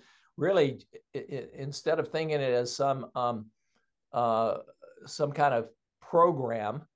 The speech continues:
<laughs> really you think of it as a, uh, as, as sort of an organic movement. And when you think of it that way, even like what Kevin and I do with our, our friend Rick Eubanks, we're in a prayer triplet and we pray three times a week. Well,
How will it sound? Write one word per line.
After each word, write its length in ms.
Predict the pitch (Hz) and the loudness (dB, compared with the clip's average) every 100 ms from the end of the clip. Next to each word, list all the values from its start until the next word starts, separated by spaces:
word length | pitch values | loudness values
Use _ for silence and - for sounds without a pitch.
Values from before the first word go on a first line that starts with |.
| - - | -20 -16
<laughs> 640 | 113 131 - _ _ - - | -14 -14 -16 _ _ -20 0
really 300 | 139 160 131 | 2 4 2
you 100 | 127 | -2
think 280 | 147 143 | -2 0
of 180 | 143 131 | 0 2
it 240 | 127 120 - | 2 2 -2
as 300 | 113 113 113 - - | -2 -2 -4 -12 -6
a, 320 | 117 113 117 | -2 -2 -2
uh, 200 | 107 104 - _ _ _ _ | -2 -4 -10 _ _ _ _
as, 280 | 117 117 - - - | -4 -4 -6 -12 -8
as 120 | - 113 | -8 -6
sort 180 | 139 | -4
of 60 | 127 | -4
an 80 | 123 | -4
organic 800 | 113 120 110 143 147 156 - 123 | -4 -4 -6 -2 0 0 -4 -6
movement. 800 | 123 147 160 117 117 110 113 - _ _ _ _ | -2 2 0 -2 -4 -4 -6 -10 _ _ _ _
And 100 | 131 | -8
when 120 | 127 | -6
you 80 | 120 | -8
think 260 | 117 151 151 | -4 -2 0
of 100 | 151 | -2
it 160 | 135 | 0
that 260 | 139 143 135 | 2 2 2
way, 460 | 143 160 131 120 120 _ _ _ _ _ _ _ - | 2 4 4 0 -6 _ _ _ _ _ _ _ -12
even 180 | 139 139 | -8 -4
like 220 | 131 131 | -2 -2
what 160 | 127 - | -4 0
Kevin 280 | 156 165 139 | 2 4 2
and 100 | 117 | 0
I 140 | 120 | 0
do 240 | 123 120 | -2 -4
with 240 | 120 117 - | -4 -4 0
our, 180 | 107 - | 2 2
our 160 | 117 | 0
friend 280 | 110 117 117 | -2 -4 -2
Rick 200 | 113 104 | -4 -4
Eubanks, 520 | 135 156 117 110 107 | -6 0 0 0 -4
we're 220 | 120 131 123 | -6 -4 -4
in 80 | |
a 20 | 113 | -6
prayer 280 | - 120 | -6 -8
triplet 500 | 117 113 107 117 117 113 _ _ _ | -8 -8 -6 -2 -2 -6 _ _ _
and 100 | - | -8
we 80 | 120 | -8
pray 240 | 117 127 120 | -2 -2 -2
three 220 | 131 120 | -6 -8
times 340 | 127 127 120 | -6 -8 -8
a 60 | 135 | -4
week. 260 | 175 143 - | -4 -4 0
Well, 360 | 127 147 151 | 4 4 2